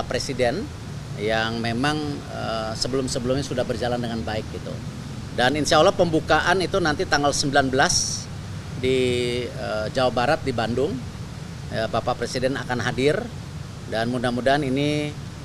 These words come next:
men-, juga, eh, memperbaiki daripada animo daripada masyarakat yang hari ini juga menunggu-nunggu ada perbaikan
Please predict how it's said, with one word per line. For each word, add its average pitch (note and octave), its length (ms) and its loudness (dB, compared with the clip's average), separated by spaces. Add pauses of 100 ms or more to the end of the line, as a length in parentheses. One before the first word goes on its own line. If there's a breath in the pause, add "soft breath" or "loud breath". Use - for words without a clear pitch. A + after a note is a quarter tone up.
(140)
men-, A#2+ 240 -2
juga, C3+ 480 4
eh, G#2+ 320 -8
memperbaiki A#2+ 960 -2
daripada A#2+ 480 -2
animo C3 480 0
daripada A2+ 480 -2
masyarakat A#2 640 0 (400)
yang A2 160 -2
hari A2+ 240 0
ini C3+ 80 0
juga B2 240 0
menunggu-nunggu A#2+ 640 -2
ada A#2+ 240 0
perbaikan B2 640 0